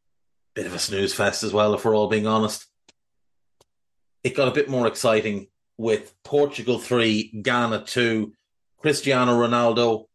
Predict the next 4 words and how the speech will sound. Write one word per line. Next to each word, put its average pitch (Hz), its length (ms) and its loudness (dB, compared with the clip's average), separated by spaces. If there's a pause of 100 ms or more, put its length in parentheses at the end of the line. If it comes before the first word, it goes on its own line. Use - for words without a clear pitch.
(280)
dives 120 640 0
on 120 180 -2
sixty-four 123 680 0
minutes 113 480 0